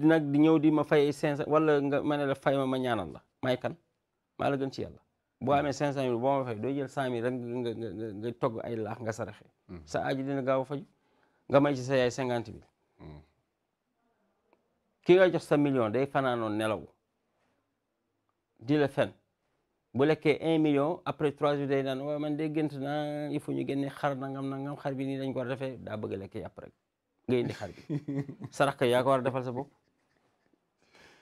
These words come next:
Speaker 1: Sëriñ bu la nee indil sarax, billahi fenkat la. Yaa war a saraxal sa bopp waaye sëñ bi.
Speaker 2: Hmm.
Speaker 1: Sëñ bi dëgg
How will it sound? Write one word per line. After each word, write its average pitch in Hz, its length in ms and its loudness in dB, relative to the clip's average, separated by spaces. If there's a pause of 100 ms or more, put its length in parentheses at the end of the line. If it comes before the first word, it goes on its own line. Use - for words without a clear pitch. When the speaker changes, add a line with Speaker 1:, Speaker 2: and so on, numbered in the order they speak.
(280)
Speaker 1:
Sëriñ 175 440 6
bu 175 100 4
la 175 120 4
nee 170 240 2
indil 156 260 0
sarax, - 460 -2 (580)
billahi 139 1300 2 (280)
fenkat 101 420 -6
la. - 100 -20 (600)
Yaa 131 140 8
war 147 80 8
a - 40 2
saraxal 160 300 0
sa 151 100 -4
bopp 147 180 -4
waaye 143 140 0
sëñ 135 220 -4
bi. 139 100 -10 (880)
Speaker 2:
Hmm. 156 140 -10
Speaker 1:
Sëñ 156 200 2
bi 160 200 2
dëgg 131 300 6